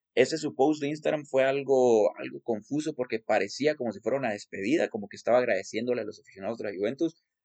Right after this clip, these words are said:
pero creo que con lo que pasó con Pirlo, que va, lo vamos a discutir más tarde, lo de los cambios de entrenadores, y con lo que, pues,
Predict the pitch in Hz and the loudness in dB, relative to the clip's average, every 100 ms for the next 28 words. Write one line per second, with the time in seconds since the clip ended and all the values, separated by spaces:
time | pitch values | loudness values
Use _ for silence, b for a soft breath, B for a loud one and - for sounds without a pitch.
0 | _ _ 117 113 - 135 175 170 165 123 | _ _ 2 2 6 6 6 0 -2 -2
1 | 117 - 107 131 127 135 120 147 143 113 | -2 -4 -2 -2 -2 -6 -6 -4 -2 -2
2 | - _ 90 98 101 101 110 113 110 - | -6 _ -6 0 4 4 4 0 -4 -4
3 | - 107 107 - 120 107 95 90 90 87 | -6 -6 -4 -2 -2 -2 -4 -6 -6 -12
4 | - 113 113 104 101 101 87 101 95 87 | -6 -4 -2 -4 -8 -12 -2 0 -2 -4
5 | _ _ _ _ _ _ _ _ _ _ | _ _ _ _ _ _ _ _ _ _
6 | _ 123 113 - 110 107 101 104 104 101 | _ -2 -2 2 2 4 0 2 2 2
7 | - _ _ 113 110 | -4 _ _ 0 0